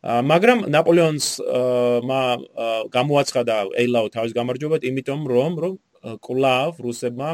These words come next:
ღამით გადაწყვიტეს მიეტოვებინა ბრძოლის ველი და დახეულიყვნენ უკან. ა, თავის წერილში, ა, ა, რუსეთის იმპერატორთან მიწერილ წერილში, ბენინგსენმანც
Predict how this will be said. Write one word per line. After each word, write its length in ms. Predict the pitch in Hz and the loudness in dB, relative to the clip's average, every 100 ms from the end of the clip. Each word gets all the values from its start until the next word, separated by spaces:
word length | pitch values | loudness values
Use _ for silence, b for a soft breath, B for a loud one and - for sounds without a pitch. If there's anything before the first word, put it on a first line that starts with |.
| 160 | -8
ღამით 480 | - 95 113 123 139 | -14 -10 -8 -8 -10
გადაწყვიტეს 640 | - 110 110 - 110 135 131 - _ | -8 -8 -10 -12 -10 -10 -10 -16 _
მიეტოვებინა 680 | - 113 120 120 110 92 - | -10 -6 -4 -2 -4 -8 -14
ბრძოლის 400 | - - 110 98 | -16 -10 -10 -10
ველი 240 | - 113 117 | -10 -8 -8
და 140 | 135 156 156 _ _ _ - | -6 -8 -10 _ _ _ -12
დახეულიყვნენ 720 | 107 - 110 107 104 120 123 | -10 -8 -8 -8 -10 -10 -12
უკან. 360 | - 107 - - _ _ _ _ _ | -10 -12 -12 -16 _ _ _ _ _
ა, 80 | 110 113 113 | -6 -4 -4
თავის 300 | 127 156 143 | 2 2 4
წერილში, 500 | 160 151 139 - 170 | 2 2 -2 -2 0
ა, 160 | 202 135 120 | 0 0 0
ა, 220 | 117 110 110 | -4 -6 -4
რუსეთის 380 | 110 131 123 123 | -2 -2 -2 -6
იმპერატორთან 500 | 120 123 117 120 120 | -4 -4 -4 -8 -8
მიწერილ 300 | 117 117 113 | -8 -6 -8
წერილში, 380 | - 127 135 - | -4 -4 -4 -6
ბენინგსენმანც 720 | 165 131 139 135 131 127 120 | -2 -2 -2 -4 -4 -4 -8